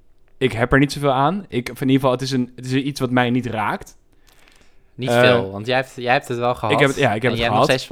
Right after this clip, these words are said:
Speaker 2: wel last van niet goed kunnen ruiken en,
Speaker 1: Ja,
Speaker 2: eh,
Speaker 1: ik, ik heb net een beetje een andere, andere smaak, eh,
Speaker 2: en
Speaker 1: en
Speaker 2: slechte
Speaker 1: ruik.
Speaker 2: meningen hebben en zo, eh.
Speaker 1: Ja, die zijn ook veranderd.
Speaker 2: <laughs>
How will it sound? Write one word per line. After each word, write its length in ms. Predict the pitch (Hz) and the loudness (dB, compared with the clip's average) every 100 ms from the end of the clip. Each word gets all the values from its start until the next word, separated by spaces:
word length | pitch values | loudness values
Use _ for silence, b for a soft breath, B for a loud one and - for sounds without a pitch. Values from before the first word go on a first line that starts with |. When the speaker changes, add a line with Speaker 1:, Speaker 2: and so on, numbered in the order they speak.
| 123 | -2
Speaker 2:
wel 80 | 120 | 0
last 260 | 120 - | -2 -4
van 340 | 120 110 107 110 | -8 -8 -8 -10
niet 160 | 113 | -10
goed 140 | - - | -12 -8
kunnen 200 | 107 98 | -6 -2
ruiken 480 | 95 98 101 95 | 0 0 -4 -8
en, 240 | - 92 147 | -8 -2 4
Speaker 1:
Ja, 240 | 131 92 92 | 4 4 -4
Speaker 2:
eh, 60 | |
Speaker 1:
ik, 100 | 117 | -12
ik 120 | 135 | -8
heb 80 | 139 131 | -4 0
net 180 | 135 151 | 2 2
een 60 | |
beetje 260 | 156 151 151 | 2 2 4
een 340 | 143 139 143 135 | 2 2 0 -2
andere, 320 | 135 135 131 | 0 0 0
andere 240 | 131 131 | 0 0
smaak, 500 | 127 - 120 120 120 | -2 0 2 2 0
eh, 100 | 117 | -2
Speaker 2:
en 60 | 113 | -2
Speaker 1:
en 60 | 117 | -2
Speaker 2:
slechte 240 | 117 110 | -2 -2
Speaker 1:
ruik. 120 | 101 | 0
Speaker 2:
meningen 380 | 110 110 113 110 | 0 0 0 -2
hebben 180 | 107 107 | -2 -4
en 80 | 104 | -4
zo, 240 | 98 98 | -6 -6
eh. 180 | 98 101 | -8 -2
Speaker 1:
Ja, 160 | 139 | 0
die 100 | 123 | 2
zijn 160 | 127 127 | 2 2
ook 120 | 127 | 2
veranderd. 480 | 131 139 127 135 | 0 2 2 2
Speaker 2:
<laughs> 40 | 135 | -2